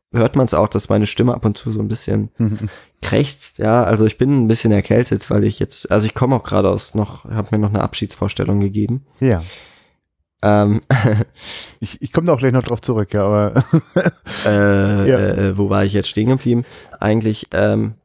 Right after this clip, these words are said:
Speaker 2: Ja, du, äh, du
Speaker 1: genau,
Speaker 2: warst, hast
Speaker 1: äh,
Speaker 2: grad
Speaker 1: aber
Speaker 2: ab,
Speaker 1: ge-,
Speaker 2: ja, warst beim Publikum
Speaker 1: genau,
Speaker 2: und
Speaker 1: also
Speaker 2: bist jetzt in Einnahmen
Speaker 1: Stammpublikum.
Speaker 2: gekommen, ja. Hm?
Speaker 1: Genau. Ähm, und es war jetzt natürlich auch, wir haben ja relativ,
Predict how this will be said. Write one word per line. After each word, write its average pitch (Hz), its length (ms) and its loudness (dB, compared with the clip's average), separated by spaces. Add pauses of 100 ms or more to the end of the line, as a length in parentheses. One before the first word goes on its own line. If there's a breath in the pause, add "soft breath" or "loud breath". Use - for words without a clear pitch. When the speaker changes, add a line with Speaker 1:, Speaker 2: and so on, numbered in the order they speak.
Speaker 2:
Ja, 147 160 4
du, 143 120 0
äh, 127 120 -2
du 131 340 -6
Speaker 1:
genau, 143 160 4
Speaker 2:
warst, 151 200 4
hast 143 100 2
Speaker 1:
äh, 113 40 -2
Speaker 2:
grad 170 220 2
Speaker 1:
aber 143 200 2
Speaker 2:
ab, - 80 -8
Speaker 1:
ge-, 131 100 2
Speaker 2:
ja, 117 120 2 (360 loud breath)
warst 127 160 2
beim 139 120 2
Publikum 185 320 0
Speaker 1:
genau, 185 140 0
Speaker 2:
und 147 120 2
Speaker 1:
also 147 100 2
Speaker 2:
bist 131 80 0
jetzt 147 200 2
in 135 120 2
Einnahmen 110 300 0
Speaker 1:
Stammpublikum. 160 140 0
Speaker 2:
gekommen, 101 360 -8
ja. 151 60 -6
Hm? 185 100 -8 (140)
Speaker 1:
Genau. 110 280 0 (320 soft breath)
Ähm, 143 380 2 (300)
und 160 480 0 (260)
es - 220 -4
war 143 100 4
jetzt 156 320 0
natürlich 151 440 -2
auch, 139 440 0 (220)
wir 123 180 0
haben 139 140 4
ja 135 60 4
relativ, 123 720 -2